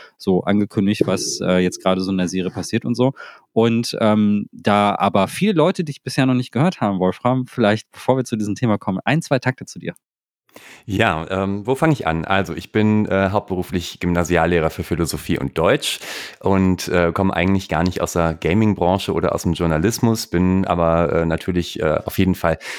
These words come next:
Speaker 2: großer Spieleenthusiast, äh, seit früher Kindheit, insbesondere auch wenn's um Horrorspiele geht. Äh, darüber haben wir uns eben ja im Vorgespräch auch schon unterhalten. Ja, und darüber hinaus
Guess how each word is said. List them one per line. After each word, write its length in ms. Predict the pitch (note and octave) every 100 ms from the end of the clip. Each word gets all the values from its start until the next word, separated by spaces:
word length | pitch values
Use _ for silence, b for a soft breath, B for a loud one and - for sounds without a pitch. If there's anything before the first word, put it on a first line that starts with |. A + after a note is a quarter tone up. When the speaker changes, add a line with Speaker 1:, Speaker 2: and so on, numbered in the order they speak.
| B -
Speaker 2:
großer 280 | F#2+ F#2+
Spieleenthusiast, 1120 | D#2+ - A2 B2+ F#2+ F#2+ G2+ G2 F#2 A2 - -
äh, 200 | E2+ D#2+
seit 480 | D#2 E2+ - - F2+
früher 300 | - G2 D#2
Kindheit, 600 | - G2+ B2 A2 G#2 G#2+ - B B B
insbesondere 600 | - A2 F#2 E2+ F2+ E2+
auch 180 | D2 E2
wenn's 180 | E2+ E2+
um 140 | D#2+
Horrorspiele 600 | E2 F2+ F2+ - F#2 F2+
geht. 420 | E2+ F2+ F2+ - -
Äh, 280 | E2 D#2+
darüber 320 | D#2 D#2 E2 D#2+
haben 120 | G#2+
wir 100 | G2
uns 160 | F2+
eben 220 | - F#2 F2
ja 80 |
im 160 | E2 D#2
Vorgespräch 600 | - F#2+ F#2 - F#2 F2+
auch 120 | F2
schon 180 | - F2+
unterhalten. 720 | F#2 F#2 F2 F2+ F2+ F#2 F2+
Ja, 140 | F2+
und 200 | E2 D2
darüber 240 | E2 E2 E2
hinaus 400 | E2+ E2 F#2+